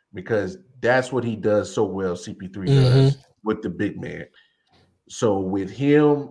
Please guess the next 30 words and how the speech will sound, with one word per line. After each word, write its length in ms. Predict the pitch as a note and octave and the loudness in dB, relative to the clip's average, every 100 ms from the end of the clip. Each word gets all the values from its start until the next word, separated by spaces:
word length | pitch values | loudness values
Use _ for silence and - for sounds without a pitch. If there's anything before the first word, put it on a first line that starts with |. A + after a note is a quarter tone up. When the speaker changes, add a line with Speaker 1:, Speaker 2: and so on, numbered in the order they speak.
| - | -6
Speaker 1:
uh, 120 | A2 G#2+ | -6 -4
with, 280 | G#2+ G#2 - A2+ | -4 -4 -6 -4
uh, 160 | G#2 F#2+ | -4 -4
DeAndre 480 | A2+ C#3+ D#3 D#3+ C3+ | -4 -2 0 2 2
Ayton 500 | C3+ B2+ B2+ B2 A2+ | 0 -4 -6 -8 -8
and 260 | A2 G#2+ F#2+ | -6 -6 -6
JaVale 420 | G2 F#2+ B2+ A#2+ G#2 | -6 0 0 2 -2
McGee, 400 | F#2+ G#2 F2 E2+ | -4 -6 -8 -6
I 100 | B2 | -6
think 260 | B2+ C#3 B2+ | -4 -6 -4
they 120 | B2 | -6
should 220 | A#2 - | -8 -8
put 120 | - | -6
them 140 | G#2+ F2+ | -4 -4
both 280 | G2+ - | -4 -6
on 100 | F#2+ | -10
the 80 | F2+ | -12
floor 260 | F2 F#2+ E2+ | -14 -14 -14
at 60 | D#2 | -14
the 60 | |
same 260 | F2 F2 F2 | -16 -16 -16
time 240 | F2 D2+ - _ _ _ _ _ _ _ _ - | -18 -20 -20 _ _ _ _ _ _ _ _ 4
Speaker 2:
Mm-hmm. 240 | C#3 G#2 | 6 6
Speaker 1:
and, 280 | G#2+ A2+ A2+ - | 4 4 2 2
and 200 | B2+ B2 | 0 4
go 220 | B2 A2+ | 2 4
old 300 | B2 B2+ B2+ | 4 4 4
school 280 | - C3 A#2+ | -2 -2 0
Lob 240 | A2+ G#2+ | 0 -2
City 420 | - G#2+ F2+ - | -4 -8 -10 -12